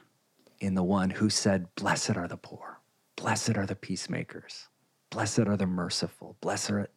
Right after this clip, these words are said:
blessed are the pure of heart.'" Um,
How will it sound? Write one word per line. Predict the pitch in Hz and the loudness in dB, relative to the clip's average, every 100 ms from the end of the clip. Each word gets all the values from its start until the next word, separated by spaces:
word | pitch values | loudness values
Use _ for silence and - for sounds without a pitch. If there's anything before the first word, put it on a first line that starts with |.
| - | 0
blessed | 131 120 - 117 | 4 4 2 2
are | 113 | 2
the | 104 | 0
pure | - - 98 | -2 -4 -2
of | - | -4
heart.'" | - 117 123 _ _ - - - - - - - - _ | -6 -6 -8 _ _ -20 -18 -16 -16 -18 -20 -20 -20 _
Um, | 98 90 82 82 82 | 0 2 2 -2 -6